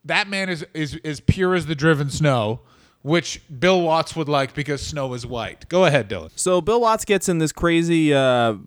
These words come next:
Speaker 2: street fight when he's working for Leroy McGurk, so much so that he has to basically move to Canada, um, for a while till the heat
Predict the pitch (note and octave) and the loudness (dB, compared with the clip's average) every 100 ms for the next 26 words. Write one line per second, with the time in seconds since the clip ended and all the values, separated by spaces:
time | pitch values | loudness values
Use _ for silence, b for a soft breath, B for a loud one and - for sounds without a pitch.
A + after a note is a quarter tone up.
0 | - - E3+ F3 - F3 F#3 - G#3+ C#3 | -12 -2 -2 -2 0 2 2 0 -4 -2
1 | C3 C3+ B2+ D#3 D#3 C#3+ D3 B2+ D3 D3 | 0 0 2 2 2 0 2 4 4 6
2 | C#3+ C3 A#2+ A2+ C#3 F#3 - b b b | 4 4 0 2 2 2 -2 b b b
3 | b - F3 F3 E3 F3 - F#3+ F#3 F#3+ | b 0 2 4 4 2 2 2 4 4
4 | F3+ D#3 D3 C#3 C3+ D3 C#3 - - C#3+ | 4 2 2 0 2 2 2 -4 -2 0
5 | C3 B2 A2 - - D3+ D#3+ - G3+ E3+ | 0 -2 -6 -14 -4 0 0 0 0 2
6 | C3 G2+ A2 C#3 D#3+ D#3 C#3 - C3+ - | 0 -2 0 4 6 4 0 -4 -4 0
7 | D#3 E3 B2 A2+ A#2+ b b b b - | 2 4 4 4 2 b b b b -4
8 | A2+ A#2 A2+ A2 A2 A2 G#2 - - C3+ | 2 4 4 2 -2 -6 -10 -14 -2 2
9 | A#2 A2 A2+ A2 A2 A2 A2 - C3+ D3 | 4 4 4 6 6 6 2 -2 -14 -6
10 | - B2 A2+ G2+ C#3+ C#3+ | 0 0 0 -6 -6 -6